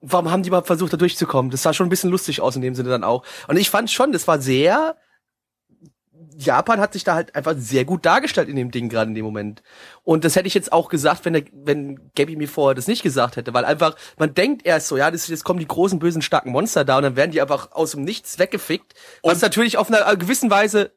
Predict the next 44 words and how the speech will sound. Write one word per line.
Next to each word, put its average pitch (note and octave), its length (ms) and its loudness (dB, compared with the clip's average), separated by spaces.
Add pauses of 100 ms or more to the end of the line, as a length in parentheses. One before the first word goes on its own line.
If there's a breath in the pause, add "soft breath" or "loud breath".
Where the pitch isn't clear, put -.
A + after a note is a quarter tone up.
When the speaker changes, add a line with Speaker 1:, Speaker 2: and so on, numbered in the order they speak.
Speaker 1:
relativ F#3+ 340 0
realistisch F3 400 0
ist, E3+ 160 -2
weil D#3 160 0
wenn E3 100 -2
du D#3+ 60 -2
bedenkst, D#3+ 380 -2 (220 loud breath)
wenn C#3+ 120 2
einer E3+ 260 0
mit, E3 280 -4
mit D#3 400 -6
Pfeil E3 260 2
und E3 120 2
Bogen F3+ 320 2
gegen D#3+ 220 -2
einen E3 260 0
mit F3+ 100 -8
einem E3 100 -6
Maschinengewehr D3 520 0
kämpft, F#3 300 -4 (260 loud breath)
in F#3+ 100 -4
der F3+ 120 4
Regel B3+ 180 2
würde A#3+ 120 0
ich A3+ 80 0
auch A3 80 0
mal A3+ 120 2
behaupten, G3 320 2
dass F#3 140 0
die G#3 100 -6
mit G3+ 100 -4
dem F#3+ 100 0
Maschinengewehr E3 600 0
die D3 100 -6
bessere F#3+ 300 -2
Chance F#3 400 0
haben, D3 260 2
dennoch. E3+ 400 -2 (1900 loud breath)
Speaker 2:
Aber D3 300 4
Speaker 1:
Also D3+ 160 4
Speaker 2:
allein C#3 260 4
eigentlich C3+ 300 -6
die A#2 140 -14
Tatsache, C3+ 720 -4